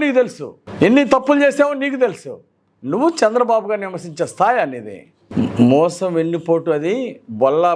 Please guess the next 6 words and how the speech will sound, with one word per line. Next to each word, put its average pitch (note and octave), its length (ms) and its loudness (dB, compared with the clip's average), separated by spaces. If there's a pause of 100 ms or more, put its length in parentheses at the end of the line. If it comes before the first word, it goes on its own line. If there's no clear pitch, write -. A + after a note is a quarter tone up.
బ్రాండ్, D3 360 -6 (1500)
అది D#3+ 120 0 (100)
బొల్లాకే G#3 520 2
చెల్లింది. F#3 400 -6 (500)
ఈరోజు G3 320 2 (180)
పంది G3+ 320 2